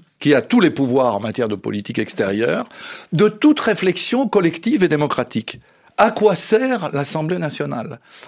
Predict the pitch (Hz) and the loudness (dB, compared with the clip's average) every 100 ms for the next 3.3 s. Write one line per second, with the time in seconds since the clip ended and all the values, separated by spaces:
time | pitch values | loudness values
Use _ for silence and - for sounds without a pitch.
0 | - 202 226 202 180 - 208 226 208 151 | -2 0 4 4 4 4 4 4 2 2
1 | 147 185 165 143 139 _ _ _ - 196 | 2 0 -2 -4 -10 _ _ _ 0 2
2 | 190 202 175 214 214 165 139 202 202 185 | 6 4 6 4 4 4 2 2 0 -2
3 | - 165 143 | -4 -6 -6